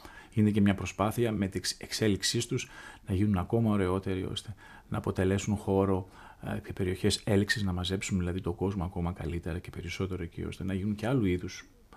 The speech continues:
όχι μόνο, ε, δραστηριότητες που σχετίζονται άμεσα με την εκπαίδευση, τη διδασκαλία, αλλά και άλλου είδους, ε, δραστηριότητες πολιτιστικής φύσεως.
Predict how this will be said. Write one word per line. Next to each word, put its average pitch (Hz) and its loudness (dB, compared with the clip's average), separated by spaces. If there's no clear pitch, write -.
όχι 98 -2
μόνο, 90 2
ε, 98 0
δραστηριότητες 95 2
που - -10
σχετίζονται 95 0
άμεσα 101 4
με 85 -2
την 90 -4
εκπαίδευση, 87 0
τη 87 -8
διδασκαλία, 90 -6
αλλά 92 -6
και 104 -8
άλλου 90 -2
είδους, 87 -6
ε, 82 -4
δραστηριότητες 82 -6
πολιτιστικής 85 -4
φύσεως. - -8